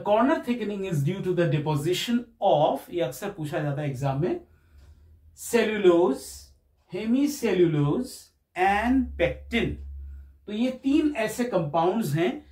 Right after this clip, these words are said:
जो कि इनके cells के corners में पाए जाते हैं, and because of that there is thickening at the corners। Collenchyma cells are, इनके shape कैसे होते हैं?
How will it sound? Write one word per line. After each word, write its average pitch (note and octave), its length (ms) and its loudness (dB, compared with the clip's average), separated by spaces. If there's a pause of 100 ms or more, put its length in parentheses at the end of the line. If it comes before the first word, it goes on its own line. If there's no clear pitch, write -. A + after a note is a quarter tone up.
(140)
जो F3 120 -2
कि A3 100 -6
इनके F#3 320 -2
cells G#3 480 0
के A#3+ 140 -2
corners A#3 640 2
में G#3 120 -4
पाए D3 220 0
जाते B2 280 -8
हैं, A#3 280 -6 (280)
and E3+ 120 0
because B3 300 4
of B3+ 120 0
that D3 300 -2 (300)
there D#3+ 240 0
is F3 40 -6 (540)
thickening A#3 360 2
at B2+ 220 -4
the F4+ 140 -2 (300)
corners। G#2 420 -12 (1700)
Collenchyma C#4+ 720 4
cells G3+ 260 -2
are, E3+ 220 2 (120)
इनके E3 180 -4
shape G3+ 380 -4
कैसे G#3+ 260 0
होते G#3 280 -10
हैं? G3+ 240 -14